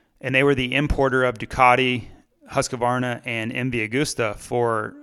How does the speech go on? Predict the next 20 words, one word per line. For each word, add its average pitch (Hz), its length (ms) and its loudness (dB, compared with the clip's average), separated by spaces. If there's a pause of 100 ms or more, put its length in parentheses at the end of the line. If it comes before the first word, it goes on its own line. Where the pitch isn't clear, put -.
(100)
uh, 117 400 -10
America, 127 520 -2
right? 113 300 -2
So 131 140 -6
they're 143 200 2
the, 123 280 -2
the 113 260 -8
base 117 420 -2
owner 117 220 -4
of 104 60 -8
the 104 80 -14
team. 143 320 0 (240)
They 165 100 4
were 196 80 8
spending 139 320 -2
money. 113 260 -8 (220)
It 135 100 -2
wasn't 143 520 6 (400)
a 135 40 -2
f-, - 220 -6